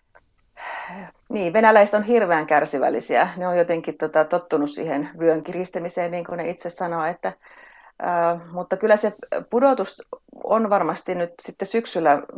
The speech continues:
se alkaa vasta näkyä, että siellähän ihan samoin kuin meillä Suomessa, että, ää, pienet yrittäjät, ravintolat, he kaikki on, niinku, tosi suurissa vaikeuksissa. Ja, tota, ennen koronakriisin alkamista kerrottiin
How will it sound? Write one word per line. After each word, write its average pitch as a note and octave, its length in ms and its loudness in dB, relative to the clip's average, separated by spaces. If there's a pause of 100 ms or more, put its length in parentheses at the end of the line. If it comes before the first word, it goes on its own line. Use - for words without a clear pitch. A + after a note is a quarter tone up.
(180)
se - 180 -2
alkaa E3+ 260 6
vasta F#3+ 220 0
näkyä, D3+ 380 4
että C#3+ 240 2 (520)
siellähän E3 460 0
ihan G#3 320 -2
samoin A3+ 280 -2
kuin D4 100 0
meillä C#4+ 200 2
Suomessa, D3+ 460 2
että, - 180 -4
ää, - 440 -8
pienet G#3+ 280 -2
yrittäjät, G#3+ 580 0
ravintolat, G3 680 0 (600)
he G#3 80 -2
kaikki G#3 300 4
on, E3+ 100 4
niinku, E3+ 160 0
tosi G3 220 -2
suurissa D#3+ 420 -2
vaikeuksissa. G3+ 720 0 (160)
Ja, G3+ 120 -4
tota, E3+ 320 0 (460)
ennen A#3 300 2
koronakriisin E3+ 760 0
alkamista D#3+ 560 -2
kerrottiin D#3 760 -2